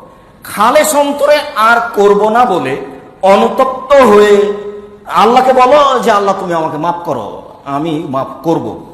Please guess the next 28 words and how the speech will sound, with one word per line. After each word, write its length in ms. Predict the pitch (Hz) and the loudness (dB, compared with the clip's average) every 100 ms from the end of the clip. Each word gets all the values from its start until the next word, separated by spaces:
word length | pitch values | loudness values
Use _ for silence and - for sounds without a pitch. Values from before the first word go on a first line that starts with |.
| - - | -10 -2
আশা 320 | 285 285 202 | 0 2 2
রব্বাকুম 580 | 277 - - 320 320 269 | 2 4 0 0 -4 -2
আইয়ুকাফিরা 600 | 233 240 339 - 233 240 | -4 0 0 0 0 0
আনকুম 320 | 320 302 254 247 | 0 -4 -8 -6
সাইয়াতুকুম। 420 | 226 170 - - - - - - | -4 -4 -8 -14 -20 -20 -20 -8
আশা 420 | 175 220 - 285 | -4 -4 2 2
যে 160 | 311 349 | 4 4
আল্লাহ 320 | 269 - 247 | 4 2 0
তোমাদের 260 | 233 214 208 | -2 -4 -4
সব 260 | 190 - | -6 -6
পাপকে 200 | 151 180 | -8 -8
মিটিয়ে 240 | 175 139 98 | -10 -12 -14
দিবেন। 180 | 98 - - _ _ | -18 -20 -20 _ _
ওয়াইদুখিলাকুম 1040 | - 294 294 - 339 330 262 208 151 123 113 107 | 0 0 0 0 2 2 2 -2 -2 -6 -10 -6
জান্নাতিন 520 | 175 202 214 202 151 | -4 -2 -2 -2 -4
তাজরি 340 | - 294 254 233 | -4 -2 -2 -2
মিন 180 | 196 185 | -4 -4
তাহতিল 300 | 170 165 143 | -6 -6 -8
আনহার। 680 | 123 139 120 - - - - - - | -8 -8 -8 -10 -16 -20 -20 -20 -6
আর 140 | 151 - | -4 -2
তোমাদেরকে 400 | 202 220 214 - | 0 2 0 0
এমন 280 | 156 220 320 | -2 0 2
একটা 260 | 294 - 208 | 0 -2 -2
জান্নাতে 420 | 196 190 185 180 | -2 -4 -6 -6
দিয়ে 180 | 147 151 | -4 -4
দিবেন, 320 | 185 254 - - - - - | 0 0 -2 -10 -18 -20 -20
যে 320 | 107 196 196 196 | -4 -2 0 0
জান্নাতের 540 | 247 294 294 294 | 0 0 -2 2